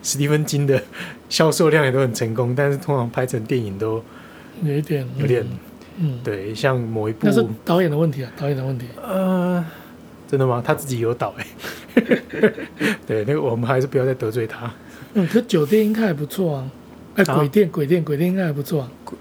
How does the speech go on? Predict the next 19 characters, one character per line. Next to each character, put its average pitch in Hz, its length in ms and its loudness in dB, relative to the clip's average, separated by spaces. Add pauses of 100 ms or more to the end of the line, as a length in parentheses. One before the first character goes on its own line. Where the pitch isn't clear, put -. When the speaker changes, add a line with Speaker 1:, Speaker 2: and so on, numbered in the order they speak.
(100)
Speaker 1:
鬼 131 180 -2
店 175 240 -2
不 147 120 -10
是 143 140 -6
他 156 180 -8 (100)
拍 135 140 -12
的。 123 60 -10 (680)
Speaker 2:
哦， 185 140 4
我 156 180 2
不 165 120 4
是 214 60 2
说 226 120 4
他 190 140 2
拍 180 180 0
的， 165 80 2
Speaker 1:
<laughs> 135 40 -2
Speaker 2:
我 131 60 -4
是 156 120 0
说 180 200 2